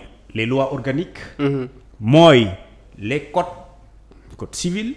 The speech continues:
Speaker 2: Mhm.
Speaker 1: Code pénal, code de procédure pénale, code de famille, code de nationalité, ainsi de suite. Loolu
Speaker 2: Mhm.
Speaker 1: mooy les li-, les dispositifs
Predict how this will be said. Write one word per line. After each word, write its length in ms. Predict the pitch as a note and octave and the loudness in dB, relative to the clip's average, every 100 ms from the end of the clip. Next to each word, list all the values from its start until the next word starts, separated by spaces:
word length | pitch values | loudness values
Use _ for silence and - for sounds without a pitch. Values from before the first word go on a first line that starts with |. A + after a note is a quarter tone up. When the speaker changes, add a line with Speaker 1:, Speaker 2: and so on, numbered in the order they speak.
| - | -6
Speaker 2:
Mhm. 260 | C#3 C3+ B2+ - | -4 -4 -8 -12
Speaker 1:
Code 140 | G2+ - | -10 -2
pénal, 360 | F#3 F#3 G3 A#3 - - - | 0 0 -2 -8 -18 -14 -8
code 140 | A#2+ | -6
de 40 | - | -4
procédure 420 | - D#3 F#3+ F#3+ | -4 -6 -6 -6
pénale, 380 | G3 G3 G3 G3+ - - - | -2 0 0 -4 -12 -20 0
code 340 | F#3+ F#3 C#3+ | 2 2 -2
de 60 | C#3 | -4
famille, 440 | - A3 A3 B3 C4+ - - | 2 2 2 -4 -8 -12 0
code 140 | G#3+ | 0
de 60 | F3+ | 2
nationalité, 720 | F#3 F#3 F#3 F3+ F3+ F#3+ F#3+ - | -2 -2 0 0 0 -2 -2 -2
ainsi 240 | D#3+ D3+ C#3+ | 0 2 2
de 80 | |
suite. 340 | B2+ D3+ C#3 - | 2 -2 -4 -4
Loolu 180 | C#3+ D#3+ | 0 2
Speaker 2:
Mhm. 60 | C3+ | 2
Speaker 1:
mooy 280 | B2+ B2+ - - | 2 0 -6 -14
les 200 | G#2 A#2 | -6 -4
li-, 300 | A#2 A#2 B2+ C3+ | -2 -2 -4 -2
les 100 | C3 | -2
dispositifs 600 | D3 - C#3+ B2+ C#3+ | -2 0 0 0 -6